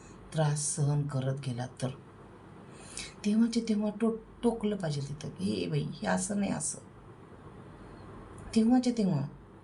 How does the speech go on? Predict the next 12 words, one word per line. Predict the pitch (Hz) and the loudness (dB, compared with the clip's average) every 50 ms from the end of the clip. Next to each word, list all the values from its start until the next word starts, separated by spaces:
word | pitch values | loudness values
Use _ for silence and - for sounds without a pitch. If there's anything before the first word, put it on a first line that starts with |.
| - - - - - - - - - - - - - - - - - - - - - - - - - | -20 -20 -20 -20 -18 -18 -18 -18 -18 -18 -18 -18 -16 -16 -18 -16 -16 -16 -16 -16 -14 -14 -12 -6 -2
तुम्ही | 185 170 180 190 | 2 4 4 6
जर | 190 196 202 190 | 6 4 4 2
बोललाच | 185 185 185 185 185 185 180 185 - - | 2 4 4 6 6 6 4 2 0 0
नाही | 190 185 185 - | 0 0 2 2
त्या | 156 151 | 2 0
विषयावर | 156 160 156 - 147 147 147 147 147 151 - - - | 0 0 -2 -2 0 0 0 0 0 -2 -2 -2 -2
आणि | - 156 160 | 0 0 0
उगीचच | 160 165 160 156 151 165 - 180 - 165 | 0 0 -2 -2 -2 -2 -2 -4 -4 0
विनाकारण | 156 151 147 143 143 147 - 143 139 151 147 | 2 2 4 4 2 0 0 0 0 0 0
त्रास | 147 - - 139 156 156 - - - | 0 -2 -2 0 0 0 -2 -4 -2
सहन | - 156 147 147 147 | 0 2 4 4 4
करत | 147 - 135 123 123 123 | 2 2 0 0 -2 -2